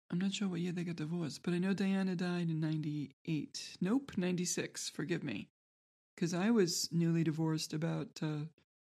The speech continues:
well, not even divorced. I had kicked Bob out in June and was living alone in a basement apartment in Franklin Square, living the high life. Just, just living my best version. My God.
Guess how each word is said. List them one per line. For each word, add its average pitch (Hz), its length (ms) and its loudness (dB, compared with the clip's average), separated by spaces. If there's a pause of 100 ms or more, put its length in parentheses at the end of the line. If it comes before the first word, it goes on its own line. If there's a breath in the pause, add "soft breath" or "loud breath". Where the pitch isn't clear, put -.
(200)
well, 175 100 4
not 233 140 8
even 214 160 6
divorced. 160 500 2
I 180 60 2
had 220 160 2
kicked 226 360 -4
Bob 180 300 -2
out 170 300 -2
in 151 200 0
June 170 840 4
and 160 100 2
was 165 140 2
living 185 240 2
alone 175 540 2 (300)
in 165 100 4
a 165 40 6
basement 240 420 6
apartment 180 420 -2
in 156 80 -6
Franklin 220 400 -2
Square, 156 420 -2 (680 loud breath)
living 185 280 4
the 170 80 4
high 151 180 4
life. 156 520 -2 (500 loud breath)
Just, 277 280 2
just - 360 -2 (140)
living 180 320 4
my 160 120 4
best 143 280 0
version. 147 680 0 (2000 loud breath)
My 160 140 -2
God. 139 360 -4